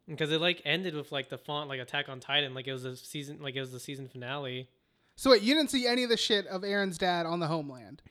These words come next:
Speaker 1: No.
Speaker 2: With his sister, not Aaron's sister, but, like,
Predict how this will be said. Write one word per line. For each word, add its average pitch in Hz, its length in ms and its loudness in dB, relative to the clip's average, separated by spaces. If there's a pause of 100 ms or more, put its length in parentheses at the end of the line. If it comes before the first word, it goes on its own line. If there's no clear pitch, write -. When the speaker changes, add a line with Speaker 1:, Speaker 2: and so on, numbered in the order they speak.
(160)
Speaker 1:
No. 143 340 2
Speaker 2:
With 175 140 2
his 165 200 0
sister, 220 640 2
not 220 180 6
Aaron's 254 300 4
sister, 165 320 -4
but, 160 140 -6
like, 160 240 -2